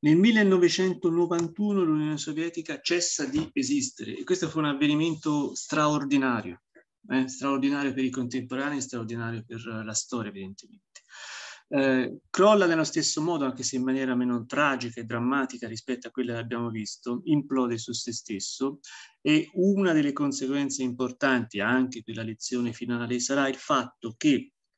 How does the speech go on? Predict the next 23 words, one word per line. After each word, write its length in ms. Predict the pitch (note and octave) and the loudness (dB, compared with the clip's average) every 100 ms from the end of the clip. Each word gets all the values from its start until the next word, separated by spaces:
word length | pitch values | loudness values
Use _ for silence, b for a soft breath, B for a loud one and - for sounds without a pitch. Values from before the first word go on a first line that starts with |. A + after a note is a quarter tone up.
| B B B B B | B B B B B
questa 340 | - F3+ - D#3+ | 6 6 6 2
implosione 640 | C3+ D3+ D3 E3+ F3+ F3 | 2 2 4 6 6 4
significa 800 | - C#3+ D3+ F3+ E3+ F3 F3 D3+ | 2 2 2 2 -2 -4 0 2
la 340 | D3+ D3+ B2 - | 2 2 0 -2
rinascita 1120 | B2+ F#3 G3+ F3 E3+ B2 - - - B2+ C3+ | 0 2 2 0 -2 -2 -2 -2 -4 -6 -4
di 220 | C#3 D3 | -2 0
nuove 460 | C#3+ D3+ F3+ F#3+ E3+ | 4 6 6 6 2
statualità. 1000 | D#3 - D#3+ D#3 D#3 C#3+ C3 B2+ G2+ D#2+ _ _ _ | 2 0 0 0 -2 -4 -4 -6 -6 -8 _ _ _
Nascono, 760 | - D3+ G3 G3 - D#3 D3 B2+ | 0 4 4 2 -2 -2 -2 -2
no, 120 | C#3 | -2
o 240 | C#3+ D#3 C#3 | 0 4 4
rinascono 880 | C3 C3+ C3 A#2 - - G#2 G#2 - | 4 2 0 -2 -6 -8 -10 -10 -4
nuovi 380 | B2+ C#3 C3 B2 | 0 2 2 2
stati 680 | A#2 - G2 F#2 C#3 C#3+ C#3+ | 0 -2 -6 -6 -6 -6 -2
che 160 | D#3 | -2
fino 400 | C3+ - G#3 F#3+ | -2 0 2 4
ad 100 | D3 | 2
allora 560 | C3+ C3+ E3 F#3 E3+ - | 2 2 4 4 2 -2
erano 300 | D#3 C3 C3 | -2 -2 -2
stati 320 | B2+ C#3 C#3+ D3 | -4 -6 -6 -4
regioni 840 | D3+ D#3+ C#3 D#3+ F#3+ G3+ G3 F3+ | 2 4 6 8 6 6 0 -2
dell'Unione 580 | - D3 C3 B2+ C3 B2+ | 0 0 0 -2 -2 -2
Sovietica. 580 | A#2+ A#2 A#2 A2+ - | -4 -6 -6 -8 -12